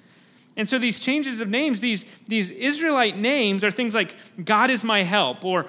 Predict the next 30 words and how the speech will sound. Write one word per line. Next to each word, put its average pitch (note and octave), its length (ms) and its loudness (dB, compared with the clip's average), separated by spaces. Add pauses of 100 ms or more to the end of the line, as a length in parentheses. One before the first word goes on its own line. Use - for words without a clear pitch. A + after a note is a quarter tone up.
(200)
or G#3 100 0
"The G3+ 100 2
Lord A#3 240 4
is A3 140 0
my G#3 180 2
judge." D#3 480 2
Th-, E3+ 180 -4
th-, F#3+ 160 -4
these A3+ 200 -2
are C#4+ 40 0
what B3+ 120 2
they A3+ 100 2
are G3+ 100 4
named. G3 360 2
But F#3 100 -2
then B3 100 0
they A#3 80 2
say, A#3+ 120 -2
"Okay, A3 160 -2
that's B3 200 -2
not B3+ 120 -2
your G3 100 -2
name G3+ 160 0
anymore. A#3 240 -2
Now G3+ 220 0
your C4 140 0
name's G3+ 240 -2
gonna G3 180 -2
be, F3 560 -2 (340)
um, F#3+ 400 0